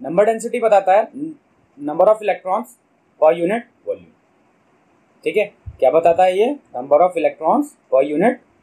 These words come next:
volume, ठीक है। तो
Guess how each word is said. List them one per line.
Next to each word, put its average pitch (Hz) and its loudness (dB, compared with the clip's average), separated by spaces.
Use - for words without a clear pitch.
volume, 110 -6
ठीक 202 2
है। 190 2
तो 170 4